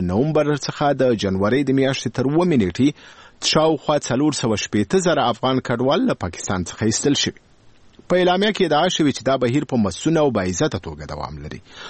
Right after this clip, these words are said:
خو لسګونو هغه افغان کډوالو چې له پاکستان څخه ایستل شوي، په وروستیو اونیو کې ازادۍ راډیو ته ویلي چې د پاکستاني پولیسو او مامورینو لخوا ورسره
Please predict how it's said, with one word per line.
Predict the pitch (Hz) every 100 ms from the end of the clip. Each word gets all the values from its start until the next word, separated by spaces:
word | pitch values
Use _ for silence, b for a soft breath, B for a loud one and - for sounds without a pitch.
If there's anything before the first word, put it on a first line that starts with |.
| B
خو | - 160
لسګونو | 143 135 147 135
هغه | 131 123 110
افغان | 123 123 117
کډوالو | 104 110 127 -
چې | 139
له | 104
پاکستان | 98 - 110 101
څخه | - 98
ایستل | - 92 92
شوي، | 127 151 -
په | 156
وروستیو | 160 - 185 170
اونیو | 120 104 101 92
کې | 98 85
ازادۍ | 92 101 120
راډیو | 101 113 101
ته | 92
ویلي | 117 160 -
چې | 165 - - - - 156
د | 131 -
پاکستاني | 104 - 113 135 175
پولیسو | 165 160 160
او | 147
مامورینو | 139 139 139 143 135
لخوا | - 135 131
ورسره | - 127